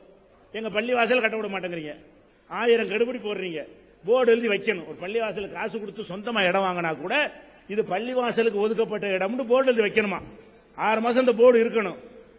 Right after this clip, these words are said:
ஒரு ஆட்சேபனை வராட்டி தான் கலெக்டர் அனுமதி கொடுப்பாரு.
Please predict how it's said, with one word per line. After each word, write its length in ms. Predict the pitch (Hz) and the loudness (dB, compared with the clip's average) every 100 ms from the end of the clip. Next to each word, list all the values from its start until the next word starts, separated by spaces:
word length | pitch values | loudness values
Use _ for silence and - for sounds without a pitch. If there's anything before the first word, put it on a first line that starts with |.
| - | 0
ஒரு 180 | 226 | 2
ஆட்சேபனை 500 | 208 233 - 254 247 | 4 0 0 0 0
வராட்டி 340 | 226 214 220 214 | 0 0 -2 -2
தான் 140 | 254 | -4
கலெக்டர் 520 | 208 226 233 233 190 - - | 0 -2 2 2 2 -4 -8
அனுமதி 340 | 180 254 254 | -6 -4 -2
கொடுப்பாரு. 440 | 226 240 196 185 | -2 -2 0 0